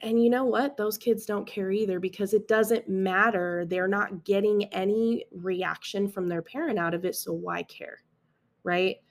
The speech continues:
Especially at that age. Why care? What do I care? My parents don't care. Why do I care? So grades is a big one. Um,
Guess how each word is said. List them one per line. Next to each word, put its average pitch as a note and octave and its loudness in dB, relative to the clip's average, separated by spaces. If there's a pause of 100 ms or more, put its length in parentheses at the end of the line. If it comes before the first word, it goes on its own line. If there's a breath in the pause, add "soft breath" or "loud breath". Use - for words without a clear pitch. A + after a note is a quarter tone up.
(120)
Especially A3+ 0
at F#3 -2
that - -6
age. - -16 (880)
Why D4 -4
care? C#4+ -4
What A3+ 0
do C#4+ 2
I C4+ 0
care? - -12 (100)
My A#3 -6
parents B3 -8
don't A#3 -6
care. B3+ -6
Why C#4 -6
do C#4 -6
I C4 -4
care? - -14 (1080 soft breath)
So B3+ 6
grades C4 6
is B3+ -2
a B3 4
big A#3+ 4
one. G3+ -6 (800 loud breath)
Um, A#3+ 10